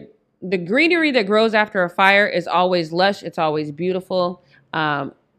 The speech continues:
look at, uh, what is it? Chernobyl. In Chernobyl, after that nuclear event, which people left, there's wildlife there that they once thought was extinct. Sometimes the fire is what you need.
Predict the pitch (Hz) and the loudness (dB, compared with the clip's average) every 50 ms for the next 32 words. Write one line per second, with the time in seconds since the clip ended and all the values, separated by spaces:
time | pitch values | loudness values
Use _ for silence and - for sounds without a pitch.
0 | _ _ _ - 180 170 190 190 190 - 190 180 - - 175 170 160 160 160 156 | _ _ _ -8 -2 0 0 0 0 0 0 0 2 2 2 2 4 2 2 2
1 | 185 185 175 160 160 139 - - 196 185 185 190 185 180 160 147 127 131 - _ | 2 2 2 2 -2 -4 -6 -4 -2 0 2 2 2 2 2 0 -4 -6 -8 _
2 | _ _ _ _ _ _ _ _ - 170 170 165 - 185 180 190 214 254 254 220 | _ _ _ _ _ _ _ _ -6 -6 -6 -4 -4 -4 0 4 4 4 4 6
3 | 202 170 185 202 208 - - _ _ - 175 185 190 - 180 208 240 226 - 202 | 4 2 2 0 -4 -10 -18 _ _ 2 2 2 2 2 2 2 2 2 2 0
4 | 202 185 - 202 190 180 170 170 185 180 185 - - _ _ _ _ - 170 185 | -2 -2 -2 0 0 0 2 2 2 2 0 0 -4 _ _ _ _ -8 -8 -8
5 | - - - 226 247 214 220 202 190 185 185 208 - _ _ _ _ _ _ - | -8 -8 -8 -6 -6 -4 -2 0 0 0 -2 -6 -12 _ _ _ _ _ _ -12
6 | 143 165 170 214 262 233 190 226 - - - - - _ _ _ _ _ _ _ | -6 -2 4 6 6 8 6 4 0 -6 -18 -20 -20 _ _ _ _ _ _ _
7 | _ _ _ _ _ _ _ _ _ 165 208 208 196 190 180 185 190 220 233 285 | _ _ _ _ _ _ _ _ _ -2 2 2 2 2 0 2 2 4 4 4
8 | 311 240 226 208 208 202 202 - 208 214 214 202 190 190 - 220 214 208 175 196 | 4 4 4 4 4 4 2 0 2 2 2 2 0 0 2 2 2 2 2 0
9 | 202 208 208 - - 202 196 - 180 180 175 175 160 - - - - 170 101 76 | 0 0 -2 0 0 0 2 2 -2 -4 -4 -4 -6 -8 -14 -10 -10 -10 -10 -10
10 | - - _ _ _ _ _ _ - 214 247 - 302 269 262 262 226 226 208 - | -14 -18 _ _ _ _ _ _ -8 -6 -6 0 2 4 4 4 2 -2 -2 2
11 | 247 226 220 208 196 196 180 180 175 170 170 - 170 165 165 175 175 175 175 170 | 4 6 6 6 4 2 0 0 -2 -2 -2 -2 -6 -4 0 0 2 2 2 0
12 | 175 170 | -2 -4